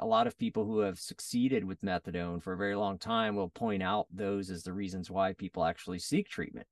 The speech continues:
So people don't seek treatment necessarily because they want recovery per se. Um, they just are tired of all of the things that accompany criminalized drug use.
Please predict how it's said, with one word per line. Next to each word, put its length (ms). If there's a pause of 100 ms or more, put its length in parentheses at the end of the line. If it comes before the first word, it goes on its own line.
(100)
So 340
people 260
don't 400
seek 320
treatment 400
necessarily 560
because 420
they 120
want 240
recovery 720
per 140
se. 480 (560)
Um, 240
they 240
just 300
are 80
tired 640
of 240
all 360
of 160
the 100
things 400
that 120
accompany 480
criminalized 560
drug 300
use. 460